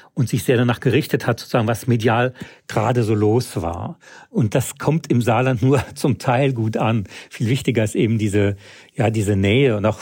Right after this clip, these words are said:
wenn mal keine Kameras dabei sind und sich wirklich zu kümmern, wirklich interessiert zu sein. Und da fehlt es ihm bei, bei aller sympathischen Ausstrahlung, die er hat, keine Frage.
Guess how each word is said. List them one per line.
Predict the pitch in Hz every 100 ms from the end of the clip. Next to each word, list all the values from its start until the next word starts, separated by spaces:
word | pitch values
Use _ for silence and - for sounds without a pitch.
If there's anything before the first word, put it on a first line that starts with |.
| -
wenn | 104 104 -
mal | 107
keine | 107 117 135
Kameras | 131 107 98 -
dabei | 113 90 98
sind | 92 90 95 180
und | 113
sich | 101 95
wirklich | 131 - 113
zu | -
kümmern, | - 107 98 95
wirklich | 110 143 117
interessiert | 101 - - 123 107
zu | -
sein. | 110 98 98 - - - _ _
Und | 175 104
da | 123 117
fehlt | - 139 127 139 117
es | -
ihm | 190 98
bei, | 95 95
bei | 92 104 98 104
aller | 139 107 107 127 233 240 247 240 - _ -
sympathischen | - - 104 139
Ausstrahlung, | 131 143 - 104 92
die | 101
er |
hat, | 98 -
keine | - 110
Frage. | - 120